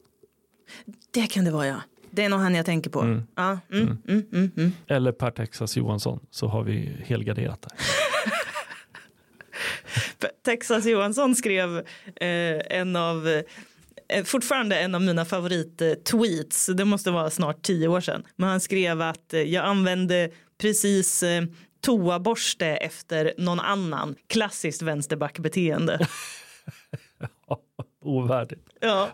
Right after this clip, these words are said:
Speaker 2: Ovärdigt.
Speaker 1: Ja.
Speaker 2: Ovärdigt för båda. Både den som har, eh, lämnat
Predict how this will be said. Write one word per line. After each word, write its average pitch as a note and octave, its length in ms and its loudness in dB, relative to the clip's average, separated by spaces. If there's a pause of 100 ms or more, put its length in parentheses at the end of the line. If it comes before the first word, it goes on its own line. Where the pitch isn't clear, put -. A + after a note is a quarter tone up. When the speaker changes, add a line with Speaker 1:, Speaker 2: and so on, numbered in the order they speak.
Speaker 2:
Ovärdigt. B2+ 520 0
Speaker 1:
Ja. F#3 280 0
Speaker 2:
Ovärdigt F3+ 460 4
för F3 80 0
båda. D#3 420 2
Både C3 360 0
den A#2+ 200 0
som B2 200 -2
har, A2+ 200 0 (340)
eh, - 80 -6
lämnat A#2 540 -2